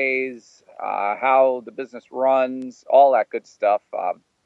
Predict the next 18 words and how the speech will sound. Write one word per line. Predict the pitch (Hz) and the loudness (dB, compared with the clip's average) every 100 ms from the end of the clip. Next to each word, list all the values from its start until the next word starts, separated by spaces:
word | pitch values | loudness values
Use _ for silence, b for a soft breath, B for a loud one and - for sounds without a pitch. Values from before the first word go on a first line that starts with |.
| _ _ _ - | _ _ _ -10
it's | 135 - | -10 -2
been | 165 208 | 2 2
a | 196 | 4
couple | 180 - | 2 2
of | 151 | -2
years | 147 226 | -2 -2
ago | 214 147 131 | 0 0 2
now, | 123 123 110 110 | 0 0 0 -4
I | 117 120 | -6 -4
mean, | 117 117 120 120 113 117 113 _ _ _ _ | -6 -12 -14 -16 -18 -20 -20 _ _ _ _
but | - 135 - _ | 2 2 0 _
it's | 131 156 - | -6 -6 0
all | 131 143 | 4 4
good | 123 139 | 2 -4
information. | 139 131 113 120 131 - | -8 -10 -12 -12 -12 -12
It's | 117 - | -12 2
all | 123 120 | 6 6
relevant. | 110 123 131 101 117 | 6 4 2 -2 -10